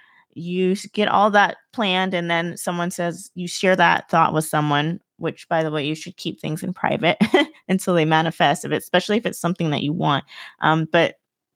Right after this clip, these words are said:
we'll talk about it another time. But someone says, "Well, what if they say no? What if you get fired? Uh, what if they don't give you that promotion?" Um, and now all of a sudden you're spiraling in your head, right? Now all of a sudden you get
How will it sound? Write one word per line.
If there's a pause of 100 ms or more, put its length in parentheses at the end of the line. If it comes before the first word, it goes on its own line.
(340)
we'll
talk
about
it
another
time. (260)
But
someone
says,
"Well,
what
if
they
say
no?
What
if
you
get
fired? (480)
Uh,
what
if
they
don't
give
you
that
promotion?" (460)
Um, (480)
and (680)
now
all
of
a
sudden
you're
spiraling
in
your
head,
right?
Now
all
of
a
sudden
you
get